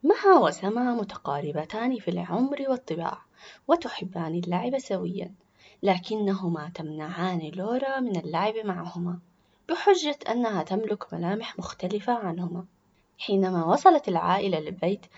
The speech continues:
استأذنت مها وسما من والديهما للذهاب للحديقة للعب، فلحقت بهما لورا، لكنهما تجاهلا وجودها تمامًا،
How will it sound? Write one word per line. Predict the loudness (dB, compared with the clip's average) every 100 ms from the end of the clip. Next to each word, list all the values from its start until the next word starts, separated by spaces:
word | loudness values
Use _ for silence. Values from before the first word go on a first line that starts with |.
| -20 -20 -20
استأذنت | 0 2 4 4 2 0
مها | -2 0 -2
وسما | -2 -4 -4 -2
من | -2 -4
والديهما | -4 -6 -4 -4 -4 -4 -6
للذهاب | -4 -4 -4 -4 -4 -2 0
للحديقة | 0 0 -2 -4 -2 -2 0 -2 _
للعب، | 0 6 6 6 0 -10 -20 -20 -20 _
فلحقت | -4 -2 0 2 2 -2 -4
بهما | -2 0 0 0
لورا، | -2 -4 -6 -8 _ _ _ _ 2
لكنهما | 4 4 2 0 2 0 0 0 -2
تجاهلا | 0 4 4 2 2 4
وجودها | 2 0 0 2 2 0 0 0
تمامًا، | 0 0 0 -2 -4